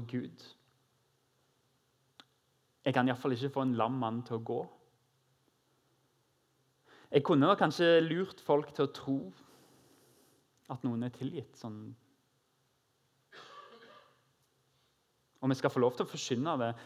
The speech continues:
frimodig på grunnlag av Guds ord, men samtidig så er det Gud som må ha med det å gjøre. Men helbredelse, det er noe synlig, noe veldig konkret noe. Noe som du kan se og erfare.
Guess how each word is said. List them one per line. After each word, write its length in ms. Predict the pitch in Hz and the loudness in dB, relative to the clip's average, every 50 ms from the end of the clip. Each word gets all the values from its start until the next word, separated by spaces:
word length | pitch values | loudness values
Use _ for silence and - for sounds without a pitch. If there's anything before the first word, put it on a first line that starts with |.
| - - | -20 -18
frimodig 460 | - - - 123 123 127 143 160 175 151 | -6 -2 0 2 2 0 0 -2 -4 -4
på 80 | 143 | -4
grunnlag 380 | 131 139 120 110 110 117 127 123 | -4 -2 -2 -2 -2 -2 -2 -2
av 20 | |
Guds 240 | 123 123 120 120 - - 123 | -4 -4 -6 -6 -8 -6 -6
ord, 160 | 131 156 - - 156 | -6 -6 -8 -8 -6
men 160 | 131 131 - | -6 -6 -6
samtidig 380 | - 123 113 - 127 131 139 - | -8 -10 -8 -6 -6 -6 -6 -6
så 80 | - | -6
er 80 | 117 117 | -6 -4
det 140 | 131 131 127 | -4 -6 -6
Gud 240 | 117 120 127 143 - | -6 -10 -10 -10 -10
som 160 | - 143 131 | -6 -6 -6
må 60 | 117 117 | -4 -6
ha 80 | 110 | -6
med 160 | 113 120 113 113 | -6 -6 -8 -8
det 140 | 113 113 | -8 -10
å 60 | 110 110 | -10 -10
gjøre. 220 | - - - - _ _ _ _ _ _ _ _ _ _ _ _ _ _ _ _ _ _ _ _ _ _ _ _ _ _ - _ _ _ _ _ _ _ _ _ _ _ _ _ _ _ _ _ _ _ _ _ _ _ _ _ _ _ _ 147 | -12 -14 -18 -20 _ _ _ _ _ _ _ _ _ _ _ _ _ _ _ _ _ _ _ _ _ _ _ _ _ _ -20 _ _ _ _ _ _ _ _ _ _ _ _ _ _ _ _ _ _ _ _ _ _ _ _ _ _ _ _ -6
Men 80 | 123 113 | -4 -2
helbredelse, 600 | 127 147 127 127 127 139 - - 196 143 - 135 127 | -2 -2 -2 0 -2 -2 -2 -2 -6 -6 -4 -6 -6
det 80 | 202 | -6
er 40 | 190 | -8
noe 160 | 139 135 135 | -8 -8 -8
synlig, 640 | - - - - 139 131 113 101 95 92 107 135 208 - - - - - | -8 -10 -8 -8 -6 -6 -6 -8 -8 -8 -8 -10 -10 -12 -14 -20 -8 -6
noe 120 | 131 135 | -2 -2
veldig 200 | 135 123 123 139 | 0 -2 -2 -4
konkret 640 | - - 123 117 - - - 143 - - - - - | -8 -8 -8 -8 -10 -8 -8 -8 -8 -8 -12 -10 -8
noe. 160 | 233 151 107 117 - - _ _ _ _ _ _ - _ | -8 -8 -8 -10 -16 -20 _ _ _ _ _ _ -6 _
Noe 160 | 160 165 160 | 0 2 2
som 120 | 156 170 | 2 -2
du 80 | 160 147 | 0 2
kan 120 | 151 139 135 | 2 2 2
se 500 | - - - - - 139 147 170 185 175 147 | 0 -8 -10 0 0 2 2 2 0 0 2
og 240 | 127 123 120 - - - - - - - _ _ _ _ _ _ _ _ _ - | 2 2 2 0 -8 -18 -20 -20 -20 -20 _ _ _ _ _ _ _ _ _ -8
erfare. 560 | 135 113 - - - 131 - - 240 - - | -8 -8 -8 -8 -8 -8 -8 -8 -10 -12 -12